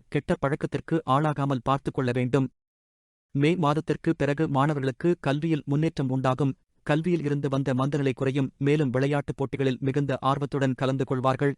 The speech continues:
என்றாலும் ஏழாம் பார்வையாக எட்டாம் இடத்தை சனி பார்ப்பதால் வாகனங்களை ஓட்டும் போது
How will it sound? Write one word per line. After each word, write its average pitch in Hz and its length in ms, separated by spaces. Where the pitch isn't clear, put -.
என்றாலும் 131 540
ஏழாம் 147 460
பார்வையாக 135 460
எட்டாம் 143 360
இடத்தை 131 380
சனி 151 260
பார்ப்பதால் 135 600
வாகனங்களை 135 640
ஓட்டும் 139 300
போது 135 340